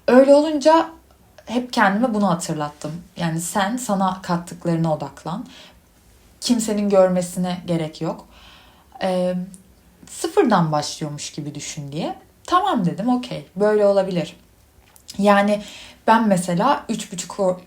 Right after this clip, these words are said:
üstü ortalamayla mezun oldum. Altı ay yurt dışı deneyimim var. İngilizcemi B iki seviyesinde şu an kullanabiliyorum. Ve birçok sosyal aktivitelerde aktif rol oynayıp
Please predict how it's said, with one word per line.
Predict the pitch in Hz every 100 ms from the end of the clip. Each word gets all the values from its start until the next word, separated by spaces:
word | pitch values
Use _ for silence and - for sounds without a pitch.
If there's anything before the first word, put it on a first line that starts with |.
| -
üstü | 175 - -
ortalamayla | - 175 160 175 165 165 156
mezun | 147 143 143 151
oldum. | 143 143 269
Altı | 196 175 175 180
ay | 165 165 160
yurt | 170 -
dışı | 170 - 156
deneyimim | 156 151 147 147 143
var. | 180 269 - - - -
İngilizcemi | 190 196 208 214 180 190 190 190 180 - _ -
B | 170 190 190
iki | 175
seviyesinde | - - 180 175 165 - 170 170 170 170 - _ _ _ _ _
şu | - 175
an | 160 156
kullanabiliyorum. | - 156 147 143 143 143 139 208 320 - - - - -
Ve | 202 196 202 - - -
birçok | 190 214 208 196
sosyal | - 190 180 196 190
aktivitelerde | 170 170 185 170 170 160 156 170
aktif | 165 170 170 -
rol | 160 151
oynayıp | 143 143 202 247